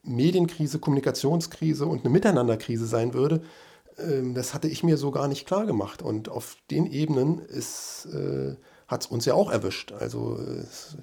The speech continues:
am Anfang und mit, und zum Teilwei-, teilweise ja auch noch jetzt, ähm,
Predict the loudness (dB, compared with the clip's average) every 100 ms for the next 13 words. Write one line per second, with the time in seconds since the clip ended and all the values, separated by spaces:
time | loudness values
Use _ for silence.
0 | -18 -16 -10 -6 -2 0 0 -2 -10 -20
1 | -20 -20 -20 _ _ -10 -8 -4 -4 -2
2 | -4 -6 -10 -6 -2 0 2 2 0 0
3 | 2 2 2 0 -2 0 0 -2 -8 -8
4 | -6 -6 -6 -8 -10 -12 -16